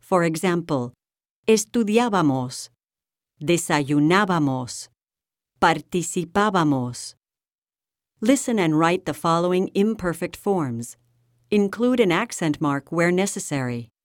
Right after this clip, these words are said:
Uno. Yo servía. Dos.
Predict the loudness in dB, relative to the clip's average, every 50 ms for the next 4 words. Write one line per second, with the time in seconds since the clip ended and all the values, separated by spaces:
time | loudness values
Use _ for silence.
0 | _ _ _ _ _ _ _ _ _ _ _ _ _ _ _ _ _ _ _ _
1 | _ _ _ _ _ _ _ 0 2 4 4 4 2 -2 -6 -12 _ _ _ _
2 | _ _ _ _ _ _ _ _ _ _ _ _ _ _ _ _ -14 -12 -6 0
3 | 2 2 2 2 0 -2 0 0 2 2 2 2 4 4 4 2 2 0 -4 -6
4 | -10 -14 _ _ _ _ _ _ _ _ _ _ _ _ _ _ _ _ _ _
5 | _ _ _ _ _ _ _ _ _ _ _ _ _ _ _ _ _ _ _ _
6 | _ _ _ _ _ _ _ _ _ _ _ _ _ _ _ _ _ _ _ _
7 | _ _ _ _ _ _ _ _ _ _ _ _ _ _ _ _ _ _ _ _
8 | _ _ -14 -10 -6 -2 0 0 0 -2 -6 -10 -16 -16